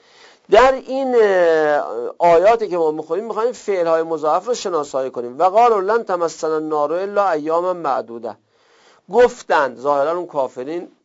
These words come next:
به قوم یهود، اینجا ممکنه قبلش هم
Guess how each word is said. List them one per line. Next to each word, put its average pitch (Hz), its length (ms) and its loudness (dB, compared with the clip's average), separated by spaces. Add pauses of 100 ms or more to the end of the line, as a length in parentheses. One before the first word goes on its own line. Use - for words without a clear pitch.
(480)
به 156 280 0
قوم 151 320 0
یهود، 147 380 0
اینجا 156 300 -4
ممکنه 165 280 -6
قبلش 156 360 -4
هم 165 220 -6